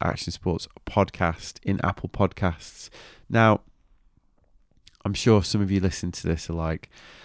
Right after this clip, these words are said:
"Why the fuck is he basically shilling for Apple and Amazon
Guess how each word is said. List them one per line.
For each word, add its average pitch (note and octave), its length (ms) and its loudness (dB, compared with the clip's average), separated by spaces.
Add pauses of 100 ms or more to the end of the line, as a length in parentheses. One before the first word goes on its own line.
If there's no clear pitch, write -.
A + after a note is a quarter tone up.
(460)
"Why G#2+ 240 2
the F#2+ 140 0 (240)
fuck - 360 -2
is F#2+ 140 0
he F#2+ 200 -2 (260)
basically F#2 520 -2
shilling F#2 580 -2
for - 200 -2
Apple F#2 320 0
and F#2+ 80 2
Amazon F2+ 540 0